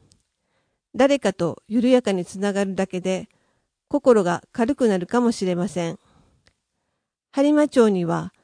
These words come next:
様々な居場所があります。居場所マップを各コミセン等に置いておりますので、ふらっと立ち寄ってみてください。転入者が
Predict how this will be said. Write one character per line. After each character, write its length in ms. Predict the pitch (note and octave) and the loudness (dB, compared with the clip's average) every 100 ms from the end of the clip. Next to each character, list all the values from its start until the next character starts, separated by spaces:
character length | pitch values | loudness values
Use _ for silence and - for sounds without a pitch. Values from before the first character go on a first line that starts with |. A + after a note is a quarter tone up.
| _ _ | _ _
様 320 | - B3+ C4 | -6 0 2
々 240 | D4 C4+ A3+ | 2 2 2
な 140 | F#3+ - | 0 -4
居 80 | |
場 140 | G#3 A3+ | -2 -2
所 160 | G3 | -2
が 200 | G3 B3+ | -2 -2
あ 60 | G#3 | -2
り 140 | F3 | -6
ま 180 | E3+ D#3+ | -6 -6
す。 220 | D#3+ - _ _ _ _ _ _ _ _ _ _ _ _ | -8 -14 _ _ _ _ _ _ _ _ _ _ _ _
居 100 | C4 | 0
場 100 | C4 | 2
所 160 | C#4 C#4 | 4 4
マ 140 | C4 | 4
ッ 20 | |
プ 260 | C4 - F#3+ | 2 0 0
を 180 | F3 F#3 - _ _ | 0 -2 -14 _ _
各 340 | D4 - G3+ | -4 0 -2
コ 180 | - A#3 | 0 2
ミ 120 | B3+ | 2
セ 200 | B3 A#3 | 2 2
ン 80 | A#3 | 2
等 200 | B3 A3+ | 4 4
に 140 | F#3 | 2
置 140 | D#3 G3 | 0 -2
い 40 | |
て 120 | F#3+ | 0
お 40 | G3 | -2
り 120 | F#3 | 0
ま 120 | F#3 | -2
す 120 | G3+ | -4
の 140 | F#3+ F3 | -6 -6
で、 260 | D#3+ E3 - _ _ _ _ _ _ _ | -6 -10 -14 _ _ _ _ _ _ _
ふ 120 | - | -2
ら 100 | C#4 | 0
っ 40 | C#4+ | 0
と 260 | - G3+ | -2 -4
立 240 | - G3+ - | -2 -8 -2
ち 60 | |
寄 60 | G3 | -4
っ 20 | |
て 200 | - C#4+ | 0 2
み 120 | C4+ | 2
て 100 | G3 | 0
く 80 | E3 | -6
だ 120 | D#3+ | -6
さ 200 | - D3+ | -6 -8
い。 100 | A2 - _ _ _ _ _ _ _ _ _ _ _ | -10 -16 _ _ _ _ _ _ _ _ _ _ _
転 160 | C#4 D4+ | 2 4
入 240 | D#4 D#4 | 4 2
者 160 | C#4 G3+ | 2 0
が 260 | D#3+ D#3+ | -2 -6